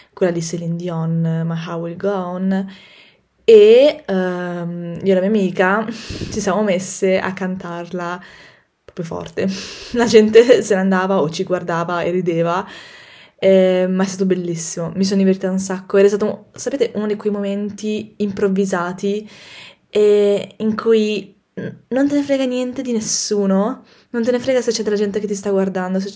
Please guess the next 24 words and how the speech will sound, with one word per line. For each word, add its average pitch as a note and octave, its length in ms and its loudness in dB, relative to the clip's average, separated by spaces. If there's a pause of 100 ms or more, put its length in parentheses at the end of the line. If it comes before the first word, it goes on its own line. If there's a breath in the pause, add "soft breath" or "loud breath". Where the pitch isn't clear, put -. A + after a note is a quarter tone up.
(120)
se - 220 -8
c'è G#3+ 120 -6
della G3+ 200 4
gente G3+ 360 0
intorno, F#3+ 800 0 (600 loud breath)
tu C4+ 500 -2 (720)
ti A#3 100 -8
comporti A#3 500 -4
come A3 200 -4
se G3 120 -8
fossi G3 280 -6
da G3 80 -2
sola G3 380 0 (340 loud breath)
ed G#3 120 4
è G#3+ 100 8
bellissimo. G3 800 4
Sono G3 180 -2
quei G#3 120 0
momenti G#3 460 -4
che F#3+ 200 0
capitano F#3+ 500 -4
poche G3 220 -6
volte, F3 440 -4
almeno F3 600 -8